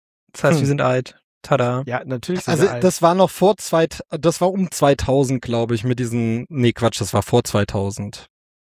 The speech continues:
Speaker 1: Du bist noch
Speaker 3: Ja.
Speaker 1: älter. Das tut mir jetzt ein bisschen leid für dich.
Speaker 3: Zweitausend, ja, doch, könnte auch da ungefähr, ja. Könnte ungefähr hinkommen, so mit zweitausend, zweitausendzwei, so in dem Dreh, ja, doch.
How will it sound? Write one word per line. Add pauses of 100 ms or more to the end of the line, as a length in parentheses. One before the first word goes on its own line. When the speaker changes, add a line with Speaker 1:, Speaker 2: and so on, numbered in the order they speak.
(420)
Speaker 1:
Du
bist
noch
Speaker 3:
Ja.
Speaker 1:
älter. (160)
Das
tut
mir
jetzt
ein
bisschen
leid
für
dich. (640)
Speaker 3:
Zweitausend,
ja,
doch,
könnte
auch
da
ungefähr,
ja.
Könnte
ungefähr
hinkommen,
so
mit (500)
zweitausend,
zweitausendzwei,
so
in
dem
Dreh,
ja,
doch.